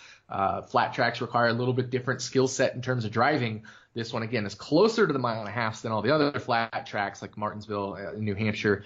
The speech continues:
uh, and Richmond. But, uh, you know, I think, um, there will still be some differences. So you could see certain Chevy drivers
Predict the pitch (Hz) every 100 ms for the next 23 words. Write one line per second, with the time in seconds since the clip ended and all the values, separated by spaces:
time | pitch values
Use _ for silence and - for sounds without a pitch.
0 | - - - 92 98 92 135 135 120 107
1 | 107 107 - 101 - - _ _ _ _
2 | _ _ - - 139 107 113 127 113 -
3 | 107 101 95 92 - 123 117 131 127 123
4 | 110 110 160 147 120 120 107 101 131 131
5 | 214 165 - 165 160 143 120 131 110 110
6 | 107 107 104 101